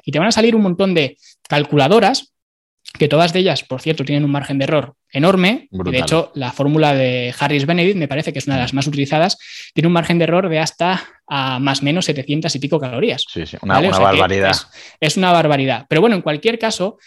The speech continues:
Speaker 1: a mí no me gusta decir que son calculadoras porque el cálculo, digamos, exige precisión y esas calculadoras no tienen precisión, con lo cual, pues para mí son más estimadoras que otra cosa. Pero en cualquier caso, aunque fueran estimadoras,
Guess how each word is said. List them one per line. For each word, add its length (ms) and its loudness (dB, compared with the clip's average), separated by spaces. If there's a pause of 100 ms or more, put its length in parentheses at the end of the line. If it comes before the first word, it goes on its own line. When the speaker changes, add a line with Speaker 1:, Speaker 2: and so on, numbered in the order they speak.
(280)
Speaker 1:
a 80 -10
mí 60 0
no 60 0
me 60 2
gusta 220 0
decir 180 0
que 80 -6
son 160 -2
calculadoras 560 0
porque 440 -10 (460)
el 180 0
cálculo, 640 2 (180)
digamos, 640 -2
exige 420 -2
precisión 600 2
y 60 -2
esas 160 -2
calculadoras 520 -4
no 100 -6
tienen 180 -4
precisión, 380 -2
con 120 -4
lo 60 -4
cual, 220 2
pues 140 -8
para 160 -4
mí 80 2
son 120 0
más 180 2
estimadoras 580 0
que 80 -4
otra 180 -4
cosa. 260 -4
Pero 140 -2
en 60 -2
cualquier 340 -2
caso, 260 -4
aunque 200 -6
fueran 220 -2
estimadoras, 720 -4